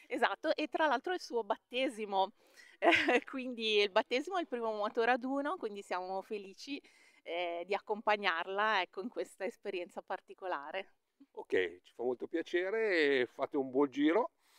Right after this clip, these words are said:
Speaker 2: perché dopo, se non sbaglio, se arri-, dovete arrivare a Bugugiate,
Speaker 1: Bugugiate.
Speaker 2: Bugugiate, il posto dove poi si fa la mangiata, per, per completare dopo una bella gi-, un bel giro, una bella mangiata.
Speaker 1: Il risotto è rosa, <laughs> quindi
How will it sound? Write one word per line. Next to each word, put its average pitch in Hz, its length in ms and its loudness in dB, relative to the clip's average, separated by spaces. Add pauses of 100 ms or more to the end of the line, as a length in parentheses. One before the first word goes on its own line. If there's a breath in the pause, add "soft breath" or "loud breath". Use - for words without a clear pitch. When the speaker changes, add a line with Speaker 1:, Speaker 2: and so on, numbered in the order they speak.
(280 soft breath)
Speaker 2:
perché 113 260 -4
dopo, 113 260 2
se - 120 -6
non 107 120 0
sbaglio, 110 640 6
se 120 140 -12
arri-, 110 260 -2
dovete 117 260 0
arrivare 113 400 2
a 104 220 4 (180)
Bugugiate, 120 520 8
Speaker 1:
Bugugiate. - 340 -8
Speaker 2:
Bugugiate, 120 600 4
il 110 600 2
posto 117 360 4
dove 104 240 2
poi 113 440 4 (280)
si - 140 -20
fa 113 100 -6
la 113 80 4
mangiata, 101 500 2 (180)
per, 107 300 -2
per - 120 -14
completare 151 640 12
dopo 143 220 8
una 139 120 8
bella 147 220 4
gi-, 175 100 -2
un 160 60 -6
bel 190 140 12
giro, 131 280 4
una 120 100 4
bella 104 160 0
mangiata. 101 380 -6
Speaker 1:
Il 330 160 -6
risotto 262 400 0
è 226 60 2
rosa, 196 440 2 (140)
<laughs> - 380 -8
quindi 190 440 -10